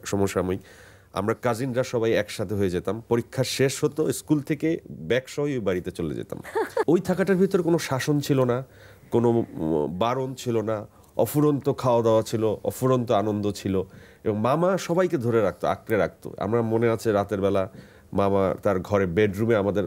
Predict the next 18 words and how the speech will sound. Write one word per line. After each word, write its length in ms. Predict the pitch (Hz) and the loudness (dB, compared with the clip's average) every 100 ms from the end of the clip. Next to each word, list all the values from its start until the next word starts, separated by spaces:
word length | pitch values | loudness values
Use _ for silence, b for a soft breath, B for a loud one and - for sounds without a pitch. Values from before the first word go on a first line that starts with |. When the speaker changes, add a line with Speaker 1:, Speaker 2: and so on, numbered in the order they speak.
| - | -2
Speaker 1:
রাতের 360 | 87 101 127 98 | 0 2 0 0
ডিউটি 260 | 113 113 | -2 0
হচ্ছে 200 | 123 120 | -2 0
মামা 260 | 113 104 110 | 0 2 0
ঘুমিয়ে 300 | 90 104 107 | 0 -2 0
যাওয়ার 300 | 101 101 101 | 2 2 2
আগে 240 | 92 107 | 0 -2
তার 240 | 135 95 85 | 0 0 0
বেডরুমে 440 | 82 87 92 95 | 0 0 0 0
আমরা 220 | 87 85 | 0 2
অন্ততপক্ষে 440 | 92 92 90 92 101 | 0 0 -8 -8 -6
সতেরো 360 | - 107 107 | -2 0 0
থেকে 240 | 104 101 101 | 0 0 -2
পঁচিশ 380 | 104 101 104 85 | -2 -2 -2 -2
জন 120 | 90 | -2
মানুষ 400 | 85 82 71 - | 0 -2 -2 -4
একসাথে 320 | 87 - 95 | -6 -4 -6
বসে, 340 | 85 107 123 | -4 -4 -4